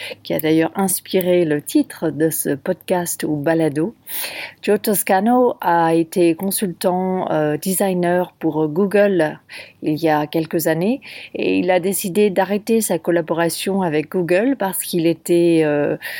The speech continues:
gêné de, d'un point de vue éthique par la façon dont les données étaient gérées dans le cadre de ses missions.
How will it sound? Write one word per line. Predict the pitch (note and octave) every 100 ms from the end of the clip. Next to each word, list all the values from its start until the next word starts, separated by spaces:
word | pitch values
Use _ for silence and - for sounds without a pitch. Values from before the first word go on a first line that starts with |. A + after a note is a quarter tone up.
| - - -
gêné | F3 F3 F#3 F#3 G#3 C4 F3
de, | D#3 E3 D#3 D#3 D#3
d'un | D#3+
point | E3
de | D3+
vue | F3
éthique | F3+ - C4 - -
par | D#3+ D3+
la | D#3
façon | D3 D#3 - F#3+ G3
dont | F3+ D#3+
les | D#3+
données | D3 F#3 F#3 G#3 C4 -
étaient | - F3 F3
gérées | D#3+ E3 D#3 F3+
dans | F#3+ D#3
le |
cadre | D3+ F3
de | D#3+
ses | D#3+ -
missions. | D#3 D3 - -